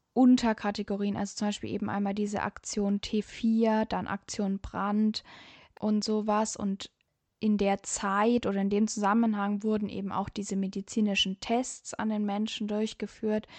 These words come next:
bei denen man eh der Meinung war, dass es lebensunwertes Leben ist. Und die Morde an Menschen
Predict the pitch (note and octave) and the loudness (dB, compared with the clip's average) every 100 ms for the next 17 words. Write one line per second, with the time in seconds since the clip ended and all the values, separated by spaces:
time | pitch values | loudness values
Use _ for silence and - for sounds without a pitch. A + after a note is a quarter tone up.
0 | - - - G3+ G3+ G3+ G#3 G#3 F#3+ G3 | -20 -20 -8 -4 0 0 0 0 0 -2
1 | - A3 G#3 F#3+ F#3 F#3+ F#3+ F#3+ F#3 F#3+ | 2 2 2 0 -4 -4 -6 -6 -4 -4
2 | F#3 - - - G3+ G#3 G#3 - A3 A3 | -6 -8 -8 -2 0 0 -2 0 4 4
3 | G#3 G3 - - G#3 G3+ G#3 G#3+ - G#3+ | 4 0 -2 -8 -4 -2 0 -2 -2 -2
4 | A3 - - - - - - - A3+ G#3+ | -2 -6 -14 -20 -18 -20 -20 -4 0 2
5 | G#3 G3+ - _ - G#3 G3+ G3 G3 F#3+ | 0 -2 -10 _ -8 -4 -2 -2 -2 -4
6 | F#3+ - _ _ _ _ _ G#3+ G3+ G#3 | -6 -10 _ _ _ _ _ 0 4 6
7 | A3 A3 A3 A3 A3 - - _ _ _ | 6 4 4 6 4 2 -8 _ _ _
8 | _ _ _ _ - G#3 G#3 G#3 G#3 G#3+ | _ _ _ _ -2 0 0 0 -2 -6
9 | - C4 _ - G3+ G3+ G#3+ - G#3+ G3+ | -12 -20 _ -2 0 0 -2 -2 0 0
10 | G3+ G3+ | -2 -4